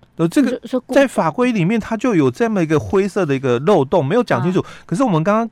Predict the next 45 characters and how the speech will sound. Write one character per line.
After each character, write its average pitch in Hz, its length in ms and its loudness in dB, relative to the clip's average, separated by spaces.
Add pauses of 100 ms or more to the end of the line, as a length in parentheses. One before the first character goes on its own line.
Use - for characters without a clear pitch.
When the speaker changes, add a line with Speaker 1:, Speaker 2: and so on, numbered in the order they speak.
Speaker 1:
在 240 160 0 (140)
谈 135 340 -4
劳 139 180 2
基 190 140 -4
法 123 240 0 (140)
五 127 160 0
十 151 120 -4
九 143 200 -2
条 107 180 -4
的 110 120 -2
时 - 160 -12
候， 113 360 0
Speaker 2:
啊。 175 180 -12 (220)
Speaker 1:
它 214 240 -4 (840)
也 180 160 2
很 190 160 0
清 170 160 -4
楚 170 120 -2
交 139 220 0
代 139 180 0
了 110 80 -2
嘛， 113 100 0
Speaker 2:
啊。 180 200 -6 (260)
Speaker 1:
就 240 100 0
是 214 260 0 (400)
你 160 300 2 (320)
这 247 100 0
个 202 240 4 (440)
依 220 200 2
据 220 280 -2
这 190 120 -2
个 180 200 4
劳 139 140 2
保 160 180 2
的 123 100 -4
一 131 60 -6
个 123 160 -2
给 104 180 -8
付 165 140 -4
或 180 100 -2
其 - 160 -8
他 160 140 -4
法 117 140 -6
令 139 120 -4
的 110 160 -6